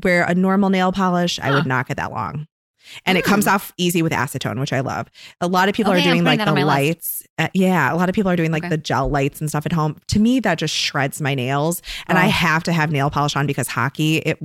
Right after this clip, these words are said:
Speaker 1: like, s-, lacing up my skates, I, my fingernails just, like, flake off. So I, I'm pretty loyal about nail polish.
Speaker 2: Okay.
Speaker 1: Um, so there's that. Uh, also from the Amazon store, my favorite jeans are ca- <laughs>
Speaker 2: <laughs> I'm sorry.
Speaker 1: I know.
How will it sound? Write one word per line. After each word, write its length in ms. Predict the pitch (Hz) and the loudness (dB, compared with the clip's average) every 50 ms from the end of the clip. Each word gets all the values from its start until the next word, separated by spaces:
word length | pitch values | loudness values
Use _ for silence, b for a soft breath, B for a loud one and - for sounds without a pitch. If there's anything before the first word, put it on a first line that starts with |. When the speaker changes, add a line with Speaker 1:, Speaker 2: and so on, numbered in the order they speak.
| - - _ _ - | -12 -14 _ _ -2
Speaker 1:
like, 160 | 143 127 - | -2 -2 -2
s-, 300 | - - - - - - - | -6 -8 -8 -8 -8 -4 -2
lacing 340 | 170 165 165 - - 175 | 0 0 0 0 0 -2
up 60 | 175 143 | 0 0
my 120 | 151 151 | 0 -2
skates, 380 | 147 - - 139 131 151 - - - | -2 -2 -2 0 0 0 -2 -2 -2
I, 180 | 143 151 151 - - | 0 0 0 -2 -4
my 220 | 147 139 143 147 | -4 -4 -4 -4
fingernails 520 | - - - - 151 143 143 139 123 123 - | -4 -6 -6 -6 -4 -2 -2 -2 -4 -4 -6
just, 120 | 139 - - | -8 -8 -8
like, 120 | 131 - | -8 -10
flake 340 | - - - - 135 120 - | -10 -16 -8 -6 -6 -4 -2
off. 240 | 127 95 78 - - | -2 0 0 -2 -2
So 120 | - - - | -4 -4 -2
I, 240 | 170 175 170 160 - - _ | 0 0 0 0 -2 -4 _
I'm 340 | 156 156 147 151 151 143 - - _ | -2 0 0 0 0 -2 -4 -8 _
pretty 320 | - 165 139 135 117 110 | -6 -4 -2 -2 -2 -2
loyal 380 | - - 139 131 107 78 90 107 | -4 -4 -4 -4 -2 -2 -2 -4
about 360 | 107 - 78 80 76 - - | -2 -2 -2 -2 -4 -6 -8
nail 220 | - - - - | -8 -6 -6 -6
polish. 400 | - - - - 156 170 - - - B B B B B B B B | -8 -8 -10 -10 -8 -8 -10 -12 -12 B B B B B B B B
Speaker 2:
Okay. 240 | 156 - - 147 147 151 | -12 -10 -8 -8 -2 0
Speaker 1:
Um, 320 | 170 160 156 156 156 156 | 0 2 2 2 0 0
so 140 | - - 151 | -2 -2 -2
there's 160 | 135 131 147 | -2 -2 0
that. 380 | - 262 294 285 285 285 - B B B B B B B - | 0 2 2 4 4 2 0 B B B B B B B 0
Uh, 180 | 180 175 175 - | 2 2 2 2
also 260 | - 170 175 - 208 196 | 2 0 0 0 -2 -2
from 140 | 214 202 | 0 0
the 60 | 208 - | 0 2
Amazon 400 | 190 190 190 190 190 190 190 185 | 2 0 2 2 2 0 0 0
store, 360 | - 208 190 185 185 180 - - | 0 0 0 2 2 0 0 0
my 160 | 175 147 156 | 0 0 0
favorite 400 | 160 - - 135 156 180 214 254 | -2 -2 -2 0 0 2 0 0
jeans 680 | - - 170 156 151 151 151 160 170 202 202 - - - _ - | 0 0 0 0 2 2 2 2 0 0 -2 -4 -8 -10 _ 0
are 260 | 151 151 151 151 156 | 0 2 2 2 2
ca- 240 | - - - - - - | 0 -2 -4 -6 -2 -2
<laughs> 800 | 185 214 247 269 - - - - 285 311 285 233 - 240 233 | 0 0 0 0 0 -2 0 2 2 2 2 2 2 0 0
Speaker 2:
<laughs> 0 | - | 0
I'm 80 | 214 226 | -2 -4
sorry. 240 | - - 175 151 160 | -2 -4 -2 0 2
Speaker 1:
I 160 | 160 202 226 | 2 4 4
know. 540 | 262 339 370 359 294 240 220 214 240 240 | 4 4 4 4 4 4 4 4 4 4